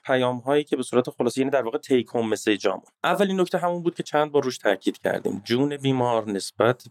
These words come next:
به اندامش در اولویت. اول توجه بکنیم که بیمار از شوک در بیاد، بعد بریم سراغ این که بیمار رو اعزام بکنیم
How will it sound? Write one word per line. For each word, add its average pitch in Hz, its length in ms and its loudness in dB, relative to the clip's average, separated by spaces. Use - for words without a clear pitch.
به 113 380 2
اندامش 110 600 0
در 98 140 4
اولویت. 95 600 -2
اول 113 540 0
توجه 107 460 0
بکنیم 104 340 -2
که - 120 -6
بیمار 110 480 0
از 98 140 0
شوک - 360 -2
در 147 200 0
بیاد، 127 420 -2
بعد 143 260 -2
بریم 107 180 -2
سراغ 104 360 0
این 117 320 -4
که 139 400 -2
بیمار 110 280 -2
رو 113 60 0
اعزام 113 440 -2
بکنیم 120 600 -2